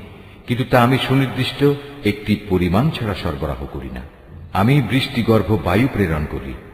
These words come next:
অতঃপর আমি আকাশ থেকে পানি বর্ষণ করি, অতঃপর আমি তোমাদের তা পান করতে দেই। তোমরা নিজেরা তো তার এমন কোনো ভাণ্ডার জমা করে রাখনি যে সেখান থেকে এসব সরবরাহ আসছে। আমি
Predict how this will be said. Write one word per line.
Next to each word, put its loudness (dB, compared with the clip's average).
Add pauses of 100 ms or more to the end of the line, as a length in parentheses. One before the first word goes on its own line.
(340)
অতঃপর 0 (560)
আমি 2 (100)
আকাশ -2 (120)
থেকে -2
পানি -2
বর্ষণ -4 (120)
করি, -8 (440)
অতঃপর -4 (460)
আমি 0
তোমাদের 0
তা -4 (120)
পান -4
করতে -6
দেই। -6 (720)
তোমরা 2
নিজেরা 4
তো 2
তার 0
এমন 2
কোনো 4
ভাণ্ডার 0
জমা 2
করে -2
রাখনি -2 (340)
যে -2
সেখান 0
থেকে -2
এসব -4
সরবরাহ -2 (120)
আসছে। -8 (840)
আমি 0